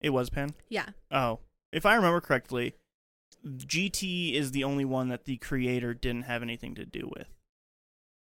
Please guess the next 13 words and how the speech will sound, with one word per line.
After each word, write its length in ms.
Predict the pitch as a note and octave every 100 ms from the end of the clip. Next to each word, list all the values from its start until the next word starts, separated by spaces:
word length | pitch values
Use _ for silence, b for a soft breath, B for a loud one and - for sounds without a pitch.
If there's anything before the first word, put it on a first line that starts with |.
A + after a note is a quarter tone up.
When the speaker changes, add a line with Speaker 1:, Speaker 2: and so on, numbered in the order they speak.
| -
Speaker 1:
Like, 120 | C3+
he 100 | C#3+
kinda 180 | D3 C3+
stepped 280 | - B2+ C3+
away 260 | B2 A#2+
and 100 | A#2
they're 120 | A#2
like, 180 | A2+ A2+
"All 100 | E3
right, 200 | A#3 G#3+
do 120 | D#3+
the 60 | E3
thing." 340 | - F#3+ E3